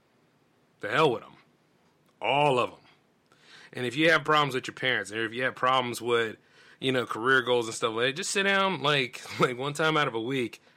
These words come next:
I usually just sit down, pull out a journal, and just go to work on it, man. Like, what do you really want? I mean, like, at the end of the day, I don't know if I'm still in the ranking of getting a Pulitzer this year, but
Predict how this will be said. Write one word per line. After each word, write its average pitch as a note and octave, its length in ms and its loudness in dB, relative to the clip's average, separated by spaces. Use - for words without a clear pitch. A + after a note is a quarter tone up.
I F3 60 -2
usually D#3+ 260 -2
just A#2 180 -6
sit C3+ 120 -4
down, B2 240 2
pull C#3+ 140 -2
out C3+ 140 6
a A2+ 60 2
journal, G#2+ 360 2
and G2 100 -8
just A2 140 -6
go A2 120 -2
to G2+ 60 -4
work G2 320 -6
on F2 160 -16
it, - 160 -20
man. E2+ 260 -20
Like, D3 100 -8
what F3 80 0
do E3 60 2
you C#3 100 0
really B2 220 0
want? F#2+ 380 -12
I - 40 -10
mean, D#3 200 2
like, C#3+ 160 0
at C#3 100 -4
the C#3+ 80 -2
end D3 100 0
of C#3 80 -2
the B2 60 -6
day, C3 180 0
I A#2 80 0
don't C#3 160 -2
know C3+ 140 2
if A#2+ 120 0
I'm A#2+ 180 2
still C3+ 200 -4
in A2+ 80 -2
the F2+ 80 -14
ranking A2 400 -6
of G2+ 100 -8
getting A#2 200 -2
a G#2 60 -6
Pulitzer A#2+ 500 -8
this C3 200 -4
year, C3+ 240 -2
but G#2+ 380 -2